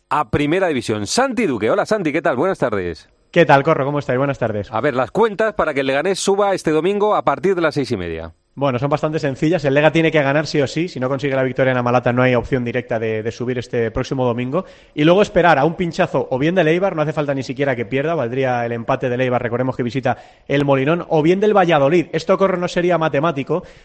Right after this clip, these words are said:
Speaker 2: porque el Leganés tiene empatado el gol a veras particular con el Valladolid, pero en el general le saca muchos goles, creo que son catorce, con lo cual el Valladolid tendría que hacer la hombrada en la última jornada en Tenerife de ganar, pues, diez, once cero, y el Leganés perder aquí contra el Elche en Butarque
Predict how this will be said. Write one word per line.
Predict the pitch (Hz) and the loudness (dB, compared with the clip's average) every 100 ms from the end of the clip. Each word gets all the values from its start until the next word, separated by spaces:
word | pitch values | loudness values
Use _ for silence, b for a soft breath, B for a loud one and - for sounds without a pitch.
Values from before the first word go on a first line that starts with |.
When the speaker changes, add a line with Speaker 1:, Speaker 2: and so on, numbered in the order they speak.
| _ | _
Speaker 2:
porque | 120 123 | -6 -4
el | |
Leganés | 120 117 143 - | -2 0 -2 -4
tiene | - 156 | -4 -2
empatado | 151 147 151 | 0 0 2
el | 147 | 2
gol | 143 | 2
a | 139 | 2
veras | 143 139 | 0 0
particular | 139 143 135 139 | -2 -2 -2 -2
con | 135 135 | -2 -2
el | |
Valladolid, | 127 127 135 151 | -2 -2 -2 -2
pero | 135 | -2
en | 123 | -2
el | 120 | -2
general | 131 127 143 | -2 -2 0
le | 143 | 0
saca | 143 139 | 0 -2
muchos | 131 170 185 170 | 0 0 2 2
goles, | 143 147 139 - B B | 4 2 2 -4 B B
creo | - 135 | -8 -4
que | 147 | -4
son | 151 | -4
catorce, | 131 107 147 143 117 131 B B _ | -4 0 0 0 -4 -6 B B _
con | 104 | -6
lo | 110 | -2
cual | 113 135 | 0 2
el | 143 | 2
Valladolid | 139 135 127 143 - | 2 0 0 -2 -4
tendría | 127 117 131 135 | -4 0 0 0
que | 151 | -2
hacer | - 131 | -2 -2
la | 123 120 | 0 0
hombrada | 120 135 127 | 2 2 2
en | 110 | -2
la | 117 | -2
última | 131 131 | -2 -4
jornada | 123 113 127 127 101 B B | -4 -4 -2 -4 -4 B B
en | 127 123 | -6 -2
Tenerife | 143 123 131 151 131 | 0 2 2 2 0
de | 110 | -2
ganar, | 107 123 | -2 -6
pues, | 107 98 | -8 -6
diez, | 120 135 127 | -2 -2 -2
once | 123 131 | -4 -2
cero, | 131 131 | -2 -2
y | 131 | -2
el | |
Leganés | 113 110 - | -2 -2 -4
perder | - 117 123 | -4 -4 -2
aquí | 117 120 | -2 -4
contra | 117 110 | -8 -6
el | 110 | -6
Elche | 117 123 | -6 -8
en | 110 | -6
Butarque | 107 107 127 | -4 -2 -4